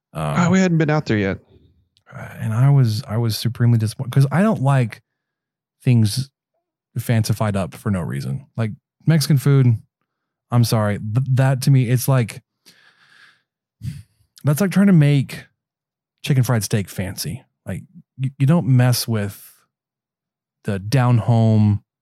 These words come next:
Speaker 1: comfort level food that I, I associate with Tex-Mex food. And that, I understand that that's a personal projection here. That's M-, Spencer saying, "I like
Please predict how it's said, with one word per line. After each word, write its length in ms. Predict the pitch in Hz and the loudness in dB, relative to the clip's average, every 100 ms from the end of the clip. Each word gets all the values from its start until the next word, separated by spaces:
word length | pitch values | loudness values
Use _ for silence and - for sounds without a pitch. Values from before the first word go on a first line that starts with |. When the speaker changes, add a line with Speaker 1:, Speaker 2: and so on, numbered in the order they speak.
| _ - | _ -4
Speaker 1:
comfort 440 | 131 113 113 101 - _ - | 0 0 -2 -6 -10 _ -8
level 340 | 117 110 104 98 | -4 -4 -4 -8
food 580 | - 151 123 92 90 - _ - | -2 2 2 0 -6 -14 _ -6
that 160 | 165 | -4
I, 180 | 156 180 | -2 -2
I 100 | - | 0
associate 460 | 180 151 165 139 123 | 0 2 2 0 -2
with 100 | 113 | -4
Tex-Mex 440 | 113 95 90 73 | -4 -6 -10 -14
food. 220 | - 64 - _ _ _ _ _ _ | -14 -16 -16 _ _ _ _ _ _
And 80 | - | -2
that, 160 | 127 - _ _ _ _ | -2 -4 _ _ _ _
I 60 | - | 0
understand 420 | 131 120 127 113 | 2 2 2 2
that 120 | 113 117 | 2 0
that's 200 | 113 113 | 0 -2
a 60 | |
personal 400 | 92 120 113 123 | -2 -2 0 0
projection 540 | - 113 104 92 - 95 | 0 0 0 -4 -8 -10
here. 300 | 82 - _ _ - | -10 -14 _ _ -6
That's 200 | 110 - | -4 0
M-, 120 | 120 - | 0 0
Spencer 380 | - 139 131 131 | 0 2 2 2
saying, 380 | 120 110 101 - _ _ _ _ _ - | 2 2 0 -2 _ _ _ _ _ -4
"I 200 | 127 165 | 0 2
like 640 | 139 123 110 104 - | 2 2 0 -4 -10